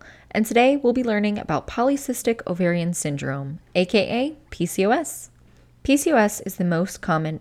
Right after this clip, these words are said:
endocrinopathy affecting reproductive age women, with a prevalence of between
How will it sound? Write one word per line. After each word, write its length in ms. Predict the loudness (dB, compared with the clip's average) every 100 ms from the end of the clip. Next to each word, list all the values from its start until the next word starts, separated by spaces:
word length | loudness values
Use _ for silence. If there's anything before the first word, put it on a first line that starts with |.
| -4
endocrinopathy 1040 | -2 -2 -2 -2 -2 -4 -6 -6 -8 -8 -8
affecting 460 | -8 0 0 0 -2
reproductive 600 | 0 -2 0 -2 0 0
age 260 | 0 0 -4
women, 380 | -4 -4 -6 -12 -20 -20 -20 _ 2
with 100 | 2
a 60 |
prevalence 460 | 4 4 4 2 0
of 80 | -2
between 320 | -2 -4